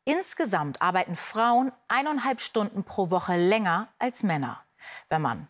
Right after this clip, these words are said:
Haushalt, Kinder, Pflege, also die unbezahlte Sorgearbeit mit einbezieht.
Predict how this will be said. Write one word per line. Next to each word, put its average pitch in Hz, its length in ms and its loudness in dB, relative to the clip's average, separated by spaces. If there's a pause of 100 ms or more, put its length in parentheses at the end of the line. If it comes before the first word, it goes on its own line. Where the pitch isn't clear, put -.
(100)
Haushalt, 226 720 0
Kinder, 202 560 0
Pflege, 202 520 2 (400)
also 208 180 2
die 214 80 0
unbezahlte 247 760 2
Sorgearbeit 160 760 2
mit - 160 -6
einbezieht. - 680 -6